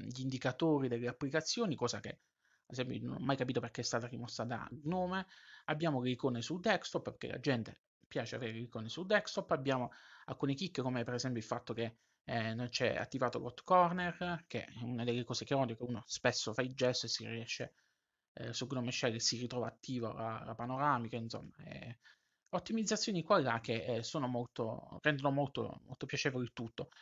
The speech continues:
Fra l'altro questa nuova versione di Ubuntu offre anche una, eh, nuova variante del tema Yaru. Il tema Yaru è un tema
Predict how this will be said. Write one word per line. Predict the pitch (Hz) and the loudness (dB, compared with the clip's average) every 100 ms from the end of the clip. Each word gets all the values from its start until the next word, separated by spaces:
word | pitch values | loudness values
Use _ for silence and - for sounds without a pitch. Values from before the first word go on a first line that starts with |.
| - - | -20 -4
Fra | - 131 | 6 8
l'altro | 180 170 135 - 120 | 10 8 6 -2 2
questa | 170 - 139 | 2 6 6
nuova | 160 156 131 | 6 4 2
versione | 123 - 160 123 | 2 2 2 2
di | |
Ubuntu | 127 135 180 143 120 110 - - _ _ - | 0 2 2 2 0 -4 -6 -20 _ _ 2
offre | 185 156 | 6 8
anche | 170 180 - 117 - | 8 6 6 4 4
una, | 156 147 113 - | 2 4 2 0
eh, | 120 113 113 - - | -2 0 -4 -8 0
nuova | 165 190 135 | 4 8 8
variante | 113 127 127 170 127 - 110 | 6 4 8 8 8 0 0
del | 113 113 | 0 -2
tema | - 170 131 | 0 2 6
Yaru. | 170 185 185 214 220 | 10 10 8 4 -2
Il | - | -2
tema | 135 117 | 0 2
Yaru | 120 151 135 117 | 8 10 10 6
è | |
un | 117 | -4
tema | - 156 120 | 0 0 0